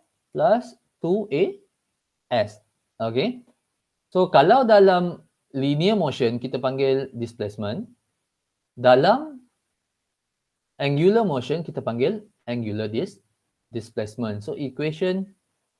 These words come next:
yang bentuknya sama. So, saya nak gunakan rumus theta is equals to omega naught t plus half alpha T square untuk cari value theta.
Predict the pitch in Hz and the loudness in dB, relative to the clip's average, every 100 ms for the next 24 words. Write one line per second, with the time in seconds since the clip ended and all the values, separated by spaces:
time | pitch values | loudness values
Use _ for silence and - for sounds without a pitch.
0 | 117 123 120 123 123 - 120 120 117 - | -6 -2 -2 -4 -4 -4 -4 -6 -4 -4
1 | 107 117 107 107 170 160 180 214 139 143 | -4 -4 -8 -8 -6 -2 0 -2 -4 -6
2 | 147 147 131 127 123 123 123 123 123 - | -6 -4 -2 -2 -4 -6 -6 -6 -8 -8
3 | 117 113 - 92 113 110 110 110 110 - | -10 -12 -10 -8 -8 -4 -2 -2 -6 -8
4 | 123 135 240 - _ _ _ _ _ 151 | -8 -6 -8 -14 _ _ _ _ _ -2
5 | 170 233 240 - _ _ _ _ _ _ | 2 2 -2 -18 _ _ _ _ _ _
6 | _ _ _ _ _ _ _ _ - 214 | _ _ _ _ _ _ _ _ 2 2
7 | 240 - _ 127 135 135 131 127 123 110 | 2 -8 _ 0 2 0 0 0 0 -8
8 | - 139 185 196 139 - 131 - 113 113 | -4 -2 -2 -6 -10 -8 -8 -6 -6 -4
9 | 113 117 107 107 107 104 98 101 107 170 | -8 -6 -6 -6 -8 -8 -10 -6 -6 -6